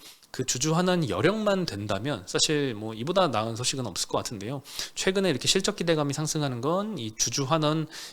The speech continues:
여력에 대한 좀 상승으로 볼 수가 있고, 주주 환원 여-, 어, 의지는 상당히 강하니까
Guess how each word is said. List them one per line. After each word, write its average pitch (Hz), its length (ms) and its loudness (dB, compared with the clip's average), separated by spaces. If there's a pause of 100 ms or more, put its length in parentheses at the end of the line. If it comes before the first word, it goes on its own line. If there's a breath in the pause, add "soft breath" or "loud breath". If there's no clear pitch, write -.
(120)
여력에 160 400 6
대한 120 400 -2
좀 95 200 -6
상승으로 117 500 -2
볼 - 160 -8
수가 - 220 -2
있고, 107 360 -6
주주 147 240 -2
환원 165 300 2
여-, 101 240 0
어, 104 220 -6
의지는 165 480 2
상당히 170 320 0
강하니까 123 640 -4